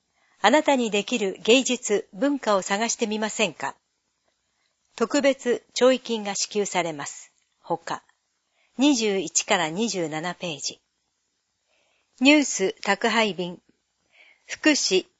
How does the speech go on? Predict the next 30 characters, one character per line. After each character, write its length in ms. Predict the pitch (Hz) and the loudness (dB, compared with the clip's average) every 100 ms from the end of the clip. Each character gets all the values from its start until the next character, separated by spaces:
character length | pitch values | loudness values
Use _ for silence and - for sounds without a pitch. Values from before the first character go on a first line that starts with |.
| _ _ _ _ _ | _ _ _ _ _
税、 420 | - 240 185 - - _ _ _ _ | 4 6 6 0 -10 _ _ _ _
被 140 | - 220 | -6 4
爆 220 | 190 - | 4 4
者 240 | - 240 | 4 6
援 260 | 226 214 160 | 6 2 -2
護、 220 | 143 - _ _ _ _ _ _ _ | -6 -6 _ _ _ _ _ _ _
講 280 | 240 247 233 | 6 8 6
演 200 | 220 202 | 0 -6
講 280 | - 208 | -2 -2
座、 220 | 190 165 - _ _ _ _ _ _ 185 | 2 -2 -2 _ _ _ _ _ _ 4
催 400 | 196 214 226 226 | 4 6 2 2
し、 340 | - 175 - _ _ _ _ - | -2 -2 -6 _ _ _ _ 0
お 80 | |
知 200 | 170 208 | 4 4
ら 120 | 208 190 | 2 -4
せ、 300 | 175 156 - _ _ _ _ - | -4 -6 -8 _ _ _ _ 6
大 220 | 202 226 | 6 6
募 140 | 208 | -2
集。 340 | 202 - - - _ _ _ _ _ _ 233 | -4 -4 -6 -10 _ _ _ _ _ _ 2
二 160 | 285 | 4
十 180 | 254 233 | 6 4
八 280 | 196 202 - | 4 0 2
か 120 | 190 | 2
ら 100 | 170 | 0
三 280 | - 233 214 | 4 2 2
十 180 | 175 160 | -4 -6
五 160 | 165 | -6
ペ 220 | 165 185 156 | -4 -6 -6
ー 80 | |
ジ。 180 | - - | -10 -14